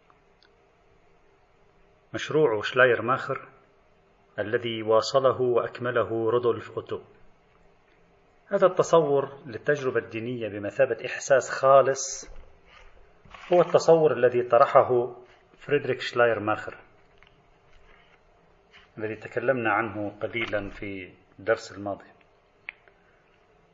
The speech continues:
فريدريك شلاير ماخر لديه كتابان،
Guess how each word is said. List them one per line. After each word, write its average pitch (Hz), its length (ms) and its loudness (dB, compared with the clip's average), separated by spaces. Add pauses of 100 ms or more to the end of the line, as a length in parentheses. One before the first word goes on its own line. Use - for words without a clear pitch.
(880)
فريدريك 214 380 -2
شلاير 170 380 8
ماخر 143 400 4
لديه 127 260 0
كتابان، 113 760 0